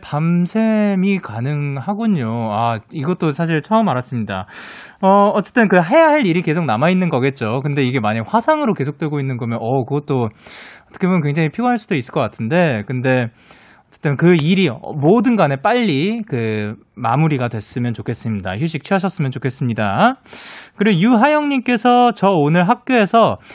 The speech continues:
친구들이랑 점심시간에 마피아랑 랜덤 게임 했어요. 그리고 오후 자습 때 다 같이 떠들다가 혼돈 났어요. 그래도 뭔가 오늘 되게 친해지게, 친해지게 된 것 같아서 뿌듯하네요." 하셨습니다. 오!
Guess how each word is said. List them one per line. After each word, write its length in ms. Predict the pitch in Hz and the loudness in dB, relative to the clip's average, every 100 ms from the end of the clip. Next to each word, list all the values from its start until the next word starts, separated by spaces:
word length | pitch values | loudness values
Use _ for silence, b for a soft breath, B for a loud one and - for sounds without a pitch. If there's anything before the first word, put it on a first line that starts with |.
| B | B
친구들이랑 680 | - 277 285 262 240 226 220 | -4 -2 0 2 2 4 4
점심시간에 880 | 208 143 151 190 - 165 151 180 247 - - | 2 0 2 0 0 0 2 2 0 -6 -10
마피아랑 720 | 143 143 175 - 269 262 247 | 0 0 0 0 2 4 4
랜덤 340 | 165 131 220 262 | 2 2 0 0
게임 240 | 220 160 | 0 0
했어요. 540 | 113 - 107 151 185 92 B B B B | -2 -4 -2 2 0 -2 B B B B
그리고 480 | - 202 233 233 233 | 0 2 2 2 2
오후 280 | 170 190 247 | 4 2 2
자습 340 | 214 170 175 - | 2 0 -2 -4
때 140 | 180 | -2
다 180 | 175 135 | -2 -2
같이 260 | 196 208 - | 0 -2 -4
떠들다가 680 | 214 226 208 185 214 262 294 b b - | -4 -2 -2 -2 0 0 -2 b b -6
혼돈 240 | 320 359 | -4 0
났어요. 640 | 349 320 - 247 151 151 127 B B _ | 0 0 0 2 2 0 -4 B B _
그래도 240 | 170 185 | 0 0
뭔가 300 | 170 135 151 | 2 0 2
오늘 240 | 147 147 156 | 2 2 0
되게 280 | 120 120 131 | 0 0 -2
친해지게, 640 | - 220 214 214 214 - | -2 -2 -2 -4 -6 -10
친해지게 580 | - 262 294 285 - 165 | -6 -2 0 -2 -2 -2
된 140 | 143 131 | -2 -2
것 80 | 143 | -2
같아서 320 | 117 - 110 | -4 -4 -8
뿌듯하네요." 640 | 120 208 214 202 180 165 160 | -8 -10 -4 -2 0 0 0
하셨습니다. 640 | 156 156 - 110 98 92 104 | 0 -4 -6 -6 -4 -6 0
오! 340 | 127 196 190 | 4 6 4